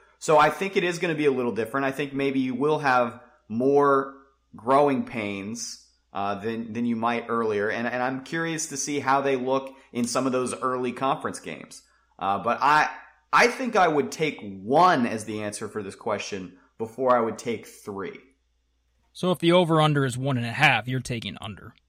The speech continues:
Speaker 1: Well, no, I'm, I'm taking the over because my actual answer for this question was two. But I'm
Speaker 2: Why did
Speaker 1: saying
Speaker 2: you
Speaker 1: if
Speaker 2: say
Speaker 1: you
Speaker 2: one,
Speaker 1: force
Speaker 2: though?
Speaker 1: me to go one or three, I think I'd say one.
Speaker 2: Interesting.
Speaker 1: Yeah.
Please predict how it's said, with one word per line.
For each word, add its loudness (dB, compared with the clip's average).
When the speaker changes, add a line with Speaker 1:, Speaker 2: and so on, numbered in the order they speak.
Speaker 1:
Well, -6
no, 4
I'm, 4
I'm -2
taking -2
the -2
over 0
because -8
my -2
actual -2
answer -8
for -12
this -10
question -10
was -14
two. -6
But -2
I'm 0
Speaker 2:
Why 2
did 4
Speaker 1:
saying 2
Speaker 2:
you 2
Speaker 1:
if 2
Speaker 2:
say 2
Speaker 1:
you 0
Speaker 2:
one, 2
Speaker 1:
force 0
Speaker 2:
though? -8
Speaker 1:
me 0
to -2
go 2
one -2
or -8
three, -6
I -6
think -10
I'd -6
say -8
one. -12
Speaker 2:
Interesting. -2
Speaker 1:
Yeah. -8